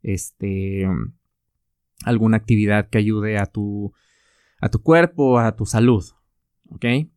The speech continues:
Entonces, si tú estás viendo ahí una oportunidad o traes un plan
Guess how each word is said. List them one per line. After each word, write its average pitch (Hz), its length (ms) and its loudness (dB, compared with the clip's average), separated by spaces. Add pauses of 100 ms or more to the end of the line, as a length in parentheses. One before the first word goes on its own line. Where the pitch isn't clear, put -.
(280)
Entonces, 131 420 0
si 131 120 -2
tú 156 100 -2
estás 151 200 0
viendo 147 220 0
ahí 131 80 2
una 131 120 0
oportunidad 117 840 0 (500)
o 127 300 4
traes 123 260 2
un 135 180 0
plan 123 540 2